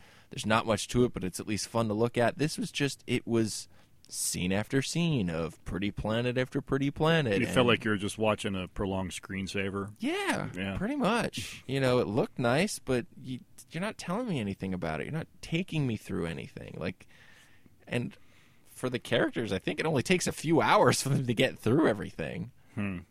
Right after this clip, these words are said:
Speaker 2: Uh, that's a little disappointing. I was hoping that this would be sort of the, uh, the quiet one that, you know,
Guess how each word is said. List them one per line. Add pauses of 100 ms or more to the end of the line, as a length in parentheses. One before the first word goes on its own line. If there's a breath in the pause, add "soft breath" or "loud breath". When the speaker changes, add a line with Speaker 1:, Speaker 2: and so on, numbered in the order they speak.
(1040 loud breath)
Speaker 2:
Uh,
that's
a
little
disappointing.
I
was
hoping
that
this
would
be
sort
of
the,
uh, (220)
the
quiet
one
that, (160)
you
know,